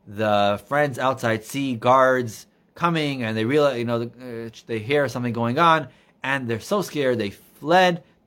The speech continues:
and they leave Yitzchak inside alone. And while he's there gathering the gold and silver, he is caught red-handed and ready, sentenced to be punished, to be killed, burnt at the stake.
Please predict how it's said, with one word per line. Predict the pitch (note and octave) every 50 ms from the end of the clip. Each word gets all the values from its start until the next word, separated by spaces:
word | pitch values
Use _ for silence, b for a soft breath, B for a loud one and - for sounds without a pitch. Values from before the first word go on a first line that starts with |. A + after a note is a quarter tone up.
| _ _ -
and | G#2+ G#2 G2+
they | G2+ G2
leave | G2+ B2 D3 E3 E3 D#3+ D3 D3 - _ _
Yitzchak | - C3 - - - - B2+ B2 A#2+ A#2 - - _ _ _ _
inside | A2 A2+ A2+ - A2+ G#2 G2+ G2+ F#2+ -
alone. | - F#2+ F#2+ F#2+ F2+ F2 F2 E2+ E2+ _ _ b b b b b b b b -
And | F#2+
while | G#2 C3 E3
he's | E3+ D3 B2
there | B2+ C3+ C3 B2 A2+
gathering | G#2 A2 A#2 B2+ B2 C3 C3 B2+
the | A#2 G#2
gold | A#2 B2 B2+
and | B2 A#2+
silver, | A#2 - A#2+ G#2+ F#2+ G2 G2+ G2 G2 F#2+ b b b b b
he | b _ A#2 A2 A2 G#2
is | G#2 G#2 G2+ G2 F#2 F#2 - - _ _ _
caught | - - E3+ F#3 F3+ F3+ - -
red-handed | A2 A#2 D#3 F#3+ D#3+ C#3 C3+ C#3 C#3 C3 B2 B2+ B2 A#2+ A#2+ A#2 b b b b b b b -
and | A2 A#2+ B2+ C3 C3 C3 C3 C3 B2+ B2+ A2 - - - _ _ _ _ _ _ _ _ _ _ _ _ _ _ _ _ _ - _ _ _ _ _ _ _ _ _ _ _
ready, | - A#2 C3 C#3 C#3+ C#3+ C#3+ D3 - - _ _ _ _ _ _
sentenced | - - - C#3+ D3+ D#3 - - D3+ D3 B2+ A#2 - -
to | A2
be | G#2 G#2+
punished, | F2+ - - D3+ D#3 D3 C#3 B2 A#2 - - _
to | -
be | A2 A2+
killed, | G#2 - D#3+ E3 D3 A2 F2 E2 - _ _ _ _ _ _ _ _ _
burnt | - E3 F3+ E3 B2+
at | C3+ A#2
the | A#2+ A#2
stake. | - - - G#2 F#2 F2 -